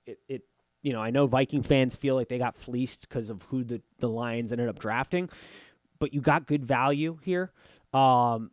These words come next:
this is a very good player, very good football player.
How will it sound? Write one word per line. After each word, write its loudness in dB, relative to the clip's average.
this -2
is -2
a 2
very 4
good 0
player, 2
very 4
good 2
football 2
player. 2